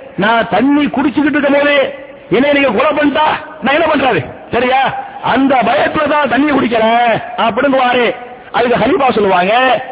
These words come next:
"நீங்க பயப்படாதீங்க, இந்த தண்ணீரை நீங்கள் குடித்து முடிக்கும் வரை நானே உங்களை என்ன செய்ய மாட்டேன், தண்டிக்க மாட்டேன்" அப்படிங்குவாங்க. அப்படின்னு சொன்ன உடனேயுமே வச்ச தண்ணியை அவர் வச்சுட்டு சொல்லுவாரு, "நீங்க எனக்கு வந்து ஒப்பந்த வாக்குறுதி கொடுத்துட்டீங்க.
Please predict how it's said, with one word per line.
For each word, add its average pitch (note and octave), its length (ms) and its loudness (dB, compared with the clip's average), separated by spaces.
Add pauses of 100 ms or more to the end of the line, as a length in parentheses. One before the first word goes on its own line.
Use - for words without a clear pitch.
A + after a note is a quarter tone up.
"நீங்க A3 200 0
பயப்படாதீங்க, G#3+ 640 0 (580)
இந்த A#3 320 2
தண்ணீரை D4 520 0
நீங்கள் C4 300 0
குடித்து D#4 340 0
முடிக்கும் D#4+ 360 0
வரை C#4 480 0
நானே C4+ 320 2
உங்களை C#4 240 2
என்ன C#4+ 160 0
செய்ய - 0 -
மாட்டேன், A#3+ 540 0 (140)
தண்டிக்க D#4 360 0
மாட்டேன்" A3 640 0 (160)
அப்படிங்குவாங்க. A3+ 720 2 (500)
அப்படின்னு G#3+ 640 0
சொன்ன C4+ 180 2
உடனேயுமே B3+ 540 2 (380)
வச்ச F#3+ 460 0
தண்ணியை C4 320 0
அவர் G#3+ 320 2
வச்சுட்டு B3 220 0
சொல்லுவாரு, A3 480 2 (580)
"நீங்க A#3+ 240 2
எனக்கு A#3+ 320 2
வந்து C4 300 2
ஒப்பந்த C#4 420 2
வாக்குறுதி D4+ 420 2
கொடுத்துட்டீங்க. A#3 600 0